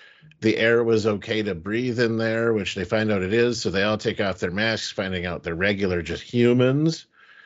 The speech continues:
'Cause, you know, they're, like, glowing red eyes with the masks, and they did not look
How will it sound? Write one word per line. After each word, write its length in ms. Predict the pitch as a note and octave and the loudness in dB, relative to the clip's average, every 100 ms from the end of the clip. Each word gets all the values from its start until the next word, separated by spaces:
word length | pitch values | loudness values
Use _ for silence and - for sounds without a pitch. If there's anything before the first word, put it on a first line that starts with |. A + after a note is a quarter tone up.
| _ _ _ - | _ _ _ 0
'Cause, 120 | A2+ | 2
you 60 | |
know, 60 | B2 | 4
they're, 100 | D3 | 4
like, 240 | C3 G2+ - - G2+ | 4 0 -4 -16 -2
glowing 500 | G#2+ A#2+ B2 A#2+ A2+ | 2 4 4 2 0
red 220 | A2 A2 | 0 0
eyes 500 | G2+ A2 A2+ A#2 A2+ | -2 -4 -4 -4 -4
with 140 | A2 | -6
the 100 | F#2+ | -6
masks, 1000 | F2+ G2+ A2 G#2+ G#2+ A2+ A2+ - - - | -6 -4 -2 -4 -4 -6 -8 -12 -14 -8
and 360 | F#2+ F2+ F2 E2+ | -4 -4 -4 -4
they 140 | G#2 | -2
did 140 | G#2 A2+ | 0 2
not 320 | A2 A2 A2 | 2 0 2
look 260 | A2 G#2+ | 0 0